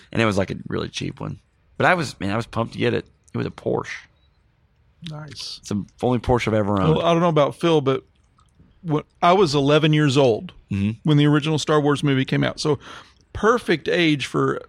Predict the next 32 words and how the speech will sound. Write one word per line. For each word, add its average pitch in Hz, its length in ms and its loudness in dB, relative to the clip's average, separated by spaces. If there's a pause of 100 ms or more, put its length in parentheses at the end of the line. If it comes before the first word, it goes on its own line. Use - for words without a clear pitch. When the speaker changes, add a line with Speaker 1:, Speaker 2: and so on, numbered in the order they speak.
(100)
Speaker 2:
you 160 120 2
know, 131 420 2
a 151 100 -4
young 160 400 2
guy 151 640 2
Speaker 1:
Yeah. 151 200 0 (200)
Speaker 2:
who's, 151 440 4
you 160 140 0
know, 139 360 0 (380)
kind 151 180 2
of 135 60 2
a 131 80 2
science 139 420 0
fiction 143 380 -4
fan. 139 400 0
Speaker 1:
Yeah. 165 120 2
Speaker 2:
You - 40 4
know, 139 300 0 (320)
I, 151 60 -6
I - 20 0
was, 151 260 -2 (240)
I 160 80 0
was 139 220 0
reading, 135 420 0 (540)
you 139 80 -2
know, 131 80 -4
sci-fi 131 640 0 (240)
when 135 180 0
I 131 40 0
was 131 180 0
that 139 140 0
young. 131 300 0